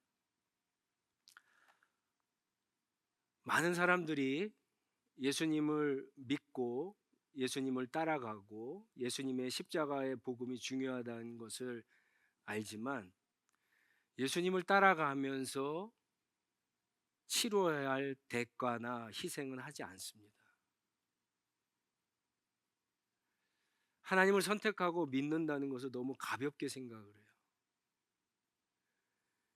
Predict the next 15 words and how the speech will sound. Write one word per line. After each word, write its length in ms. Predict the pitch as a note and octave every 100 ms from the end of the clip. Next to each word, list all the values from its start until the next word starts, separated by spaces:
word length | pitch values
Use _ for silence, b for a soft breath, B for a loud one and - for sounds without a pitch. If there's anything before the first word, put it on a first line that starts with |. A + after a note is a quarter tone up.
| _
여러분, 320 | D3+ E3+ E3+
정말 640 | C3+ - D#3+ F#3+ F#3+ F#3 D#3
중요한 580 | - - F3 F#3+ F3 E3
선택을 580 | D3+ G3 - F#3 E3+ D3
할 140 | C3
때 420 | A#2+ - D#3+ A2 F#2 _ _ _ _ _ _ _
거기에 260 | _ D3+ E3+
얼마나 460 | C#3 D#3+ G#3 G#3 F3+
많은 640 | B2+ A2 C3 C#3+ F3 G#2 _ _ _ _ _ _ _ _ D3+
우리의 320 | D#3+ F3+ E3
희생과 800 | G3+ G#3+ G3+ F3+ D3+ C#3 D3 C3
노력이 380 | C#3+ E3 E3+ C3
있어요. 260 | G#2 - G#2+ _ _ b b b
예를 180 | E3+ G#3
들어서 520 | G3+ F#3+ E3 F#3 C3+